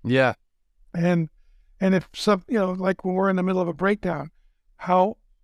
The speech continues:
Speaker 2: am I willing to be with you the way I'd want you to be with me? Am, do I give you the same breaks I would want you to give me? Like, do I listen to you as generously as I, am I willing to consider your point of view as valid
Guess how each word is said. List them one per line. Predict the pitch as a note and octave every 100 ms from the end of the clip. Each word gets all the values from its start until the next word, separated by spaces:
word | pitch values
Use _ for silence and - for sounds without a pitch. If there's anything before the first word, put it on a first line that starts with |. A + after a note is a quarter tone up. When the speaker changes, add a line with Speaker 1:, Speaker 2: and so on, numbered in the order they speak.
| _ -
Speaker 2:
am | F3
I | F3+
willing | F#3+ F#3 F3+
to | E3
be | F#3
with | E3+
you | E3 F3+
the | E3
way | E3+
I'd | E3+ D3+
want | E3 E3+
you | E3+
to | D3+
be | E3
with | D#3+ D3+
me? | G3 E3+ C3+ _ _ _ _ E3
Am, | G#3 - E3
do | F3+
I | F#3
give | F3+ F#3+ F3
you | F#3 G3+
the | F#3 D3
same | - G#3 G#3+ G#3+ A3 G#3 - _ _ _ _ _ _ _ _
breaks | D#3+ F3+ F#3+ F#3 - - -
I | D#3+ F3
would | F3 D#3
want | F3 F3+ -
you | F3
to |
give | D#3+ E3 D3+
me? | F3 D#3 D3 _ _ _ _ _ _ _ _
Like, | E3+ E3
do | F#3 F3
I | F#3+
listen | G3 G#3+ - G3
to |
you | F#3 G#3 G3+
as | D#3+
generously | - F#3+ G#3 F#3 - F3 E3 D3 - _ _
as | F#3 F3 D#3+
I, | G#3 F#3+ - G3+ -
am | D#4 G#3+
I | A3+
willing | A3 A3
to | G#3
consider | F3 - G#3
your | F#3+ F#3 G#3 G#3+
point | - G3+
of | F#3
view | F#3 G3
as | D#3+
valid | F3+ G3+ F#3+ E3